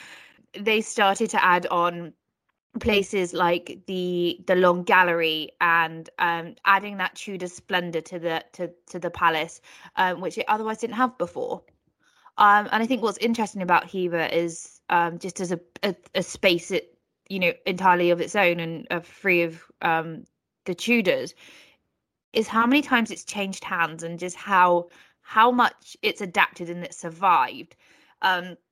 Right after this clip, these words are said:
because, um, uh, for those of you who have been or who've seen pictures of it, that the gardens that actually exist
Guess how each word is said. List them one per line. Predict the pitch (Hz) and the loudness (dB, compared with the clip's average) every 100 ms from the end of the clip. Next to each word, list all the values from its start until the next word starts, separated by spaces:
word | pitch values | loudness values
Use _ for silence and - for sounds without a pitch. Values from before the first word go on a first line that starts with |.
| _ _ _ _ 202 226 | _ _ _ _ -12 -6
because, | 202 214 190 180 - | -4 -2 -4 -4 -2
um, | 190 185 185 185 - _ | 0 0 -2 -12 -18 _
uh, | - - - | -14 -14 -14
for | - | -6
those | 196 180 | -2 -2
of | 190 | -2
you | 185 175 | 0 2
who | |
have | 175 | 2
been | 196 208 233 | 0 0 2
or | 190 | 2
who've | 185 170 | 0 -2
seen | 180 170 | -6 -6
pictures | 208 - - 180 | -2 -2 -4 -4
of | 151 | -2
it, | 113 - - | -2 -4 0
that | 180 - | 0 2
the | 180 | 4
gardens | 214 214 208 180 | 6 6 4 0
that | 185 | 2
actually | - - 175 | 2 0 -8
exist | - 175 170 - _ - | -8 -10 -12 -14 _ -20